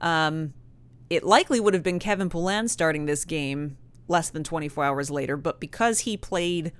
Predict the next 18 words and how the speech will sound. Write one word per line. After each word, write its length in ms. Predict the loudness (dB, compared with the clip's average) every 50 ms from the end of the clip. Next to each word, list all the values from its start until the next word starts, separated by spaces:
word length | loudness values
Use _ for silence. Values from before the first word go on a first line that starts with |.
| -18 -20 -16 -10
more 440 | -8 -4 0 2 4 6 6 6 4
than 160 | 2 0 -2
half 340 | -2 -2 0 0 0 -2 -2
of 160 | -6 -6 -4
the 80 | -6
game 320 | -6 -4 -4 -4 -2 -2 -2
the 80 | -2
night 300 | -2 -2 -2 -2 -4 -6
prior 480 | -10 -4 0 2 2 2 2 2 0 0
in 140 | -2 -4 -4
relief 340 | -4 -4 -4 -6 -6 -6 -8
of 100 | -8 -6
Cayden 320 | -4 -4 -4 -4 -6 -6
Primeau, 460 | -4 -4 -4 -2 -2 -4 -4 -6 -4 -2
it 160 | -2 -2 -2
was 140 | -4 -8 -4
Cayden 340 | -2 0 0 0 -2 -6
Primeau 480 | -4 -4 -2 -2 -2 -2 -2 -4 -6